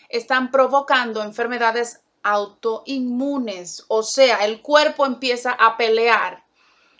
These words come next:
contra sí mismo al no poder descifrar los códigos de dichos alimentos porque no les son naturales.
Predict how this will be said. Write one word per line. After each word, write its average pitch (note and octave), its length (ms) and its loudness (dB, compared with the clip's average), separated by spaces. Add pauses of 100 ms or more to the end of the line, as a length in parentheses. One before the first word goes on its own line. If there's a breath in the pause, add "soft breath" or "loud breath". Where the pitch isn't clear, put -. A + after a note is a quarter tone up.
contra B3+ 420 2
sí C4+ 240 -6
mismo C4 640 -4
al B3 320 2
no D4 220 -2
poder C4+ 360 2
descifrar A#3+ 920 0
los G#3+ 260 -4
códigos D4+ 640 -2
de A3+ 140 2
dichos C4 360 -6
alimentos A3 840 -8 (260 soft breath)
porque A#3+ 380 0
no A#3+ 180 -2
les C4+ 260 2
son G#3 440 -4
naturales. F#3+ 960 -10